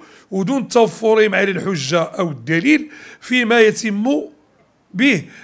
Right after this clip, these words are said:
من تشهير في الموضوع ديال داكشي كيتداول في المعطيات الاجتماعيه. وبطبيعه الحال هذا الشيء يجرموا القانون. حنا في دوله الحق والقانون،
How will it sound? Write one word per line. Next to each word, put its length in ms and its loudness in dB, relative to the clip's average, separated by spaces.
من 180 -6
تشهير 560 0
في 160 -4
الموضوع 500 -2
ديال 140 -2
داكشي 260 -8
كيتداول 560 -2
في 100 -14
المعطيات 640 2
الاجتماعيه. 960 -4
وبطبيعه 540 -2
الحال 240 0
هذا 80 4
الشيء 280 -4
يجرموا 400 -2
القانون. 500 -4
حنا 260 -4
في 60 -8
دوله 260 -2
الحق 400 -12
والقانون، 460 -4